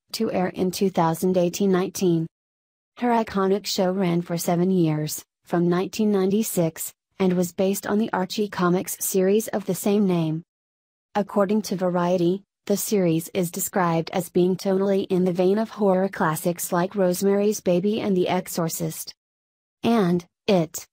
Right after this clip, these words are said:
will see Sabrina wrestling to reconcile her dual nature as a half-witch,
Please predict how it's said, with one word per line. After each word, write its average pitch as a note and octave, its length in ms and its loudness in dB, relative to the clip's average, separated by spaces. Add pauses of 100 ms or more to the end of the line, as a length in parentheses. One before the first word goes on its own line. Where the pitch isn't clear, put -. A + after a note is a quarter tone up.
(140)
will G3 120 2
see G#3 300 0
Sabrina F#3 560 0
wrestling G3 500 0
to A3+ 140 -2
reconcile A#3 640 2
her G#3 140 -2
dual G3 300 2
nature F#3 460 2
as F3 180 -2
a F#3+ 60 -2
half-witch, F3+ 800 -2